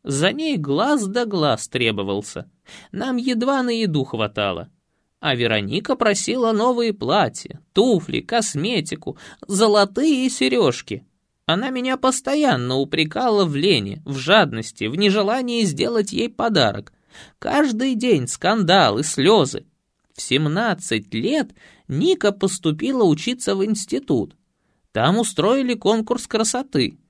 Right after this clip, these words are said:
Она получила первое место и попала на городское мероприятие. Спонсором последнего был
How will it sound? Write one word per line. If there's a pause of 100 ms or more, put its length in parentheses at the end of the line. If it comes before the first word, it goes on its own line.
(500)
Она
получила
первое
место
и
попала (320)
на
городское
мероприятие. (440)
Спонсором
последнего
был